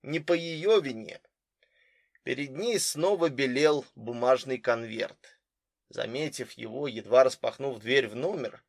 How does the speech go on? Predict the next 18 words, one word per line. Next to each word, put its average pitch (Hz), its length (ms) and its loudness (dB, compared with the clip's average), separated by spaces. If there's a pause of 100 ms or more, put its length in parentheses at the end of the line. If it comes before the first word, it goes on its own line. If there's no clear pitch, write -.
(280)
какое-то 202 500 4
время 156 560 0
Анна 160 360 0
выразительно 127 760 2
смотрела 131 720 0
на 107 100 -6
него, 107 420 -8
не 113 180 -10
решаясь 127 800 -2 (220)
поднять, 127 800 0 (440)
но - 160 -6
затем 214 580 4 (140)
рассердилась. - 1200 -4 (800)
Решительным 175 800 0
движением 143 800 2
она 131 240 0
надорвала 127 640 4
конверт 131 800 0